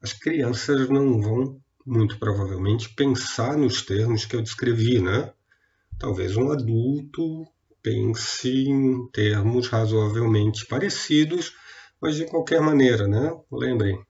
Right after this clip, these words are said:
o meu ponto não é que os adultos pensem assim. Antes disso, o meu ponto é, pelo menos, que os adultos reajam assim, que as crianças aprendam a reajar-, reagir assim diante da,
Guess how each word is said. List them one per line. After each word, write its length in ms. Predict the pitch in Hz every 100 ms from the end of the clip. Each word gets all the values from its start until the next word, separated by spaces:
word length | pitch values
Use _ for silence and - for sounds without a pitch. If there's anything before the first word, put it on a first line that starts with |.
| _
o 80 | 123
meu 160 | 120
ponto 420 | 110 104 104 - 123
não 160 | 110
é 200 | 98 107
que 140 | 113 107
os 140 | 104
adultos 640 | 101 101 113 110 117 - -
pensem 520 | 170 180 - - 135
assim. 440 | 143 - 190 202 202 _ - _ -
Antes 460 | 175 175 - 170 135
disso, 500 | 131 147 - - 170
o 240 | 175 175
meu 180 | 165 156
ponto 600 | - 139 143 143 143 117
é, 300 | 113 135 147 _ _ _ _ _
pelo 280 | 123 117 131
menos, 500 | 135 123 135 147 -
que 160 | -
os 140 | 151 143
adultos 460 | 135 120 127 -
reajam 640 | 110 135 131 131 151 120 98
assim, 240 | 98 - - -
que 80 | 110
as 100 | -
crianças 460 | 107 113 113 120
aprendam 600 | 120 - 117 123 127 131
a 60 | 120
reajar-, 680 | 123 131 101 107 120 - -
reagir 560 | 113 117 107 113 127 147
assim 460 | 143 - 117 147 - - - - - -
diante 480 | 131 135 123 - 139
da, 960 | 120 117 120 120 120 120 117 113 57